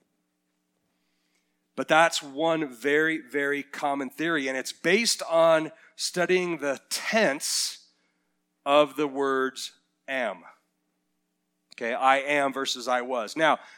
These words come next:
there's a whole study of apologetics. Terry Cooper does that. We talked about that, where you go in and you look at those things. I like to do word study to help me understand Scripture, but when you study this, it is not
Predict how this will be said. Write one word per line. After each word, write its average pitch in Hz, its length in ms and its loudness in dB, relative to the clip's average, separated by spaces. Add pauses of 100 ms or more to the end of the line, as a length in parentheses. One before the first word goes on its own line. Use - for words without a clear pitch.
there's 139 160 -4
a 139 40 -2
whole 196 160 4
study 208 320 4
of 196 80 0
apologetics. 190 880 2
Terry 170 240 0
Cooper 165 300 -4
does 156 240 2
that. 165 200 4
We 165 80 -8
talked 160 320 0
about 156 260 0
that, 160 260 2 (260)
where 147 160 2
you 175 140 2
go 165 240 4
in 156 300 2
and 147 300 -2
you 151 160 -4
look 147 280 -4
at 165 100 -10
those 151 300 -2
things. 151 360 -4 (240)
I 170 200 8
like 175 280 6
to 156 80 -12
do 160 220 0
word 156 300 -4
study 151 340 -2
to 151 100 -4
help 151 200 -4
me 151 160 -6
understand 151 720 -6
Scripture, 151 520 -6 (280)
but 156 120 -8
when 160 140 -2
you 151 80 -4
study 190 560 0
this, 170 680 0 (320)
it 160 160 2
is 143 240 0
not 170 520 4